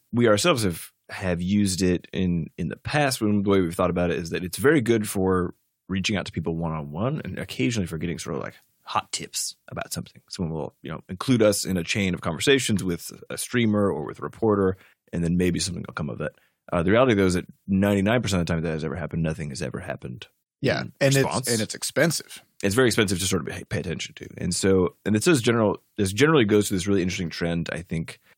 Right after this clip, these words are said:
Speaker 1: uh, in Western culture in particular, uh, which is about sort of our relationship to new tech, which is that we just always just get it. So it doesn't quite matter.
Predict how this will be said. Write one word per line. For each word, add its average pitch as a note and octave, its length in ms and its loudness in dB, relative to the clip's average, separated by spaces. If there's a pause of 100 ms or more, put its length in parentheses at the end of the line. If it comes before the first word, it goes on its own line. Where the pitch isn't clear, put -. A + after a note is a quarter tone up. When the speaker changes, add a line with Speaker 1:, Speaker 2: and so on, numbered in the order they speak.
(160)
Speaker 1:
uh, D2+ 260 -2
in E2 160 -2
Western A2 300 2
culture F2+ 200 0
in E2 60 -4
particular, A#2+ 720 0
uh, E2 260 -2 (200)
which F#2 200 -4
is E2+ 140 -4
about E2 460 -4 (280)
sort F#2+ 160 -2
of D#2+ 120 -4
our E2+ 100 0
relationship A2 520 2
to G#2 240 -2
new F2+ 320 0
tech, - 540 -10 (340)
which F#2 180 -2
is E2 160 -4
that E2 180 -2 (360)
we G2 60 0
just A#2 200 0
always A2 760 4 (380)
just G#2+ 340 0 (240)
get G2+ 220 0
it. - 160 -16 (380)
So F#2+ 240 2
it G2+ 140 2
doesn't A2 340 2
quite B2+ 380 0
matter. F2 520 0